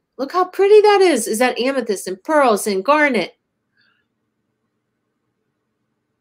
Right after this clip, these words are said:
Sixty, and, uh, I'm not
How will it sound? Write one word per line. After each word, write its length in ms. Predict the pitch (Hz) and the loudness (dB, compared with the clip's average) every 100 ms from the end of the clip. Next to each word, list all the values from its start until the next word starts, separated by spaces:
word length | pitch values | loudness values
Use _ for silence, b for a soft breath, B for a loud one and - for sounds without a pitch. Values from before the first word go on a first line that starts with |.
| _ _ _ b b b | _ _ _ b b b
Sixty, 840 | - - 339 - - 294 277 269 | -12 -8 -8 -10 -10 -8 -4 -6
and, 400 | 254 254 262 262 | -4 -2 -2 -2
uh, 240 | 254 247 247 | -2 -2 -4
I'm 100 | 247 | -4
not 180 | 240 | -4